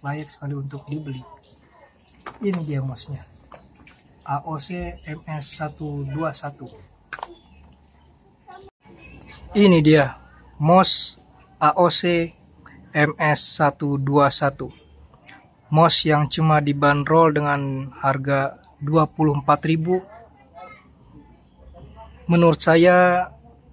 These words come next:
lumayan layak untuk dibeli. Dari packagingnya juga lumayan.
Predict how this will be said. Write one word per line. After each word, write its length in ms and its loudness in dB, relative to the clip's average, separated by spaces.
lumayan 400 4
layak 320 2
untuk 240 -10
dibeli. 400 -6
Dari 240 2
packagingnya 560 0
juga 480 0
lumayan. 480 2